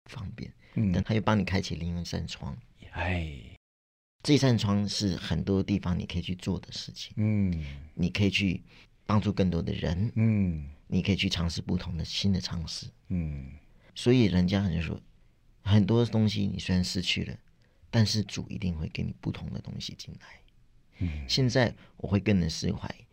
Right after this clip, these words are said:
Speaker 1: 就是说像有的人啊，小孩子或者是年轻人，你怎么会断这腿啊？怎么样？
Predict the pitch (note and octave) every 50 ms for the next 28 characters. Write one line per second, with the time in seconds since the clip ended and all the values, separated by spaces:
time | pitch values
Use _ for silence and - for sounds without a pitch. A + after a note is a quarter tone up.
0 | - - - _ - - G#2+ F#2 G#2+ G#2 G2 - - - A2+ A2 F2+ D#2+ D#2+ D#2+
1 | D#2+ D2+ - - C3 C#3+ C#3+ C#3 C#3 C3+ - - - - - - F#2+ E2 F#2 G2
2 | G2+ G2+ G2 F#2+ F#2 G2+ G2+ G2 G2 G2+ G2 F2+ F2+ F2+ G2+ G2 F#2 - - -
3 | - - - - F#2+ F2 D#2+ D#2+ D#2+ F2 - - F#2 F2+ F2 - F#2+ - - -
4 | - - E2+ E2+ E2 D#2+ - E2 D#2+ E2 F2+ F#2 F#2+